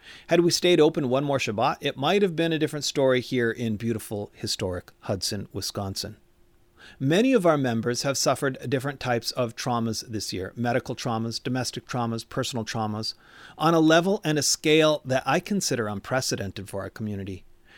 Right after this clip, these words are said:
The clustering of so many significant blows seems remarkable, which is why I'm remarking on it. It reminds us of the Master's warning.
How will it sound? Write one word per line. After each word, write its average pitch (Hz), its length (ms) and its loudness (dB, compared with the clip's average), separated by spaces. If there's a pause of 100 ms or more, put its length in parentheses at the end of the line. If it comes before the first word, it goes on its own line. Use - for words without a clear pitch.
(180)
The 170 80 2
clustering 185 560 0
of 127 100 0
so 160 260 2
many 165 200 0
significant 123 680 -4
blows 110 360 -2
seems 127 380 -4 (120)
remarkable, 160 720 0 (340)
which 160 160 2
is 160 220 2 (180)
why 127 260 0
I'm 123 120 0
remarking 113 480 0
on 90 160 -10
it. - 160 -20 (640)
It 180 180 4
reminds 190 520 4
us 117 340 2
of 143 120 -2
the 139 60 2
Master's 127 440 -2
warning. 120 380 -4